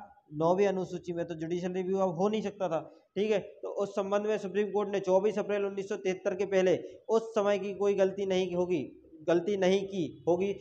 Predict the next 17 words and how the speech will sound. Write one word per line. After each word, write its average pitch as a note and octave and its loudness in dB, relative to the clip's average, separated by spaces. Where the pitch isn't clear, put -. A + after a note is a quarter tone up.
परंतु G3 2
इसके G3 -2
बाद G3 4
amend G3 0
होने F3+ 2
पर F#3+ 2
जांच F3 2
होगी। A#2+ -6
मतलब G#3 2
उस G3 -8
समय G#3 0
के G#3 -2
पहले F#3+ 2
ये G3+ 4
बोला G3+ 4
गया G3 2
कि F#3 -8